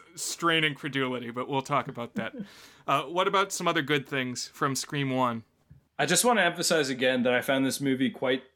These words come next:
Speaker 2: tense and scary. I actually, I literally cannot think of a film where I found the jump scares more satisfying. It both scared me, but, like,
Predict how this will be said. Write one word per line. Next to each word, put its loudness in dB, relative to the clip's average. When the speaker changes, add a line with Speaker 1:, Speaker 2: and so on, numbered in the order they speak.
Speaker 2:
tense -2
and -8
scary. -4
I 2
actually, 2
I 4
literally 4
cannot 2
think 2
of 2
a 2
film 2
where 4
I 4
found 2
the 0
jump -2
scares -2
more -2
satisfying. -2
It -4
both 2
scared 0
me, 4
but, 2
like, 0